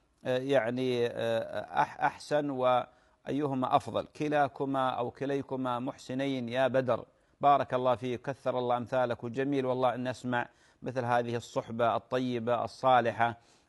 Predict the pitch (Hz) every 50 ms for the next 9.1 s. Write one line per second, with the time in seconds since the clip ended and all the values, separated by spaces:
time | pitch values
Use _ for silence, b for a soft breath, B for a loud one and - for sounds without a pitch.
0 | b b - 123 131 127 127 135 147 143 120 120 127 123 131 127 123 123 - 131
1 | 123 - - - 123 127 131 127 131 127 113 113 120 120 120 - - 127 127 110
2 | 110 113 - 120 113 117 120 120 120 117 110 101 101 113 120 120 107 123 131 120
3 | 117 117 107 - 117 - 127 120 117 117 120 117 117 120 120 117 113 107 b b
4 | b b b b b b - 135 113 113 120 123 127 123 110 - 143 120 117 117
5 | 117 - 120 120 117 127 117 110 117 117 120 117 104 - - 127 127 123 120 120
6 | 117 113 113 101 110 120 120 123 120 120 117 - b b b b b b - 127
7 | 127 131 113 107 110 120 117 - - 131 117 - - 127 123 117 131 143 151 139
8 | 127 - - 143 127 110 123 123 127 135 131 123 117 113 104 113 117 120 131 127
9 | 110 90